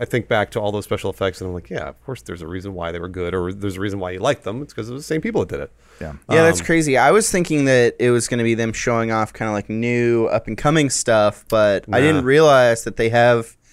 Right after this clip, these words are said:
Speaker 3: you know, the whole collection of their entire back catalog. It's like
Speaker 1: It's all there.
Speaker 3: all there. That's
Speaker 1: They, they, they showed
Speaker 3: that's so much more <laughs> interesting.
Speaker 1: Well, they showed the model of the T-Rex from Jurassic Park.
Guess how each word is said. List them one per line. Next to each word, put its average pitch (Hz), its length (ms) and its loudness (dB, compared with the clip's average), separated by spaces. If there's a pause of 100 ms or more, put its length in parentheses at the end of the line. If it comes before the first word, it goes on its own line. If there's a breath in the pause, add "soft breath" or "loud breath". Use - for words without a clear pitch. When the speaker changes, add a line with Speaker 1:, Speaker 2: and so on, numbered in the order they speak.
(240 soft breath)
Speaker 3:
you 120 100 -2
know, 117 80 2
the 113 80 0
whole 131 160 2
collection 127 480 0
of 107 100 -4
their 107 100 -2
entire 107 300 0
back 117 240 2
catalog. 98 520 0
It's 101 200 -10
like 98 300 -4 (100)
Speaker 1:
It's - 100 -14
all 101 140 0
there. 131 200 0
Speaker 3:
all 127 180 4
there. 131 360 4
That's - 440 -2 (100)
Speaker 1:
They, 127 100 -4
they, 131 220 0
they 143 160 -2
showed - 140 2
Speaker 3:
that's 156 120 2
so 165 160 2
much 160 180 2
more 170 180 4
<laughs> 143 100 0
interesting. 143 680 0
Speaker 1:
Well, 135 60 0
they 131 80 2
showed 143 180 0
the 139 60 -2
model 127 340 0
of 120 80 -2
the 110 80 -10
T-Rex 90 440 -8
from 101 120 -8
Jurassic 98 300 -4
Park. - 240 -6